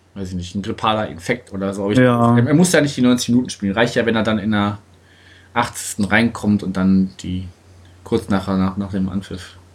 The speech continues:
Speaker 1: der Verlängerung. Egal, wir werden es sehen.
Speaker 2: Wir werden sehen, genau.
Speaker 1: Aber du, du gehst schon davon aus, dass wir die zweite Runde erreichen?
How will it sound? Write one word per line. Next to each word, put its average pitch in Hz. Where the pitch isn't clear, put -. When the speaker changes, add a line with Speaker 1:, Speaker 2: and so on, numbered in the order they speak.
Speaker 1:
der 95
Verlängerung. 92
Egal, 120
wir 120
werden 147
es -
sehen. 92
Speaker 2:
Wir 170
werden 214
sehen, 107
genau. 120
Speaker 1:
Aber 127
du, 135
du 127
gehst 127
schon 127
davon 113
aus, 101
dass 104
wir 104
die 95
zweite 95
Runde 90
erreichen? 82